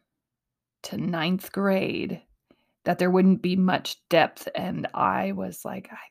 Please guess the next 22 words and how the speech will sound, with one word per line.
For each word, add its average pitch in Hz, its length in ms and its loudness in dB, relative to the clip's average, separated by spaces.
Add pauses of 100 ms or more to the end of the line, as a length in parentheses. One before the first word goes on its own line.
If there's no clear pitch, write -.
(540)
they 185 180 -8
could 185 240 -4
have 180 160 -8
gone 180 280 -6
even 180 280 -6
deeper. 185 560 -8 (160)
This 185 240 -6
is 170 200 -6 (200)
amazing, 185 1600 4 (720)
amazing." 190 720 6 (340)
And 175 560 4 (540)
I 175 320 6
always 170 280 4
just - 260 -8
recommend 180 540 0
that - 140 -6
people 165 560 -4
start - 540 -4
sooner 165 320 -2
rather 175 320 -4
than 156 180 -6
later. - 400 -8